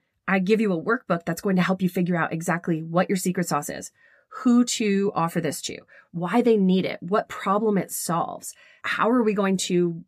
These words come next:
make sure that people are able to follow these steps and get the results that we're, we're hoping for? So I would challenge you, I would encourage you to go take a peek at that if it feels good.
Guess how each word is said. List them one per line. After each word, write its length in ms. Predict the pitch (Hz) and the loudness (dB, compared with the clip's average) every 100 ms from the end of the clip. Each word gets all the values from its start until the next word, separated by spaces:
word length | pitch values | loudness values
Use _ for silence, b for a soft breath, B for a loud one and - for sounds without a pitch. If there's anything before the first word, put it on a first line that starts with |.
| - | -2
make 220 | 185 180 | 0 2
sure 540 | - - 302 202 180 202 | 0 -2 2 2 2 0
that 220 | 175 - | -2 0
people 380 | 240 202 196 190 | -4 -2 -2 -2
are 140 | 175 | 0
able 200 | 185 190 | 0 0
to 100 | 185 | -2
follow 300 | 175 175 196 | -2 0 2
these 180 | 180 170 | 2 -2
steps 280 | - 175 - | -2 -4 -2
and 120 | 165 | -2
get 140 | 170 | -2
the 60 | 170 | -4
results 340 | 165 165 143 | -6 -4 -6
that 120 | - 156 | -8 -8
we're, 200 | 151 - _ | -10 -12 _
we're 80 | 160 | -10
hoping 300 | 160 160 147 | -6 -6 -8
for? 260 | - - - B B B | -12 -18 -18 B B B
So 260 | - 220 180 _ _ - | 0 0 0 _ _ -4
I 120 | 202 | 0
would 160 | 202 185 | 0 2
challenge 340 | 208 202 190 | 0 2 0
you, 160 | 190 175 | 2 2
I 60 | |
would 80 | 165 | 2
encourage 320 | 170 180 170 | 0 0 2
you 60 | 165 | 0
to 40 | |
go 140 | 156 151 | -2 -4
take 180 | 170 180 | -4 -4
a 60 | |
peek 180 | 175 151 | -8 -6
at 80 | 156 | -4
that 200 | 135 - | -4 -4
if 120 | 160 | -8
it 80 | 131 | -6
feels 220 | 160 143 | -6 -6
good. 200 | 151 - | -6 -8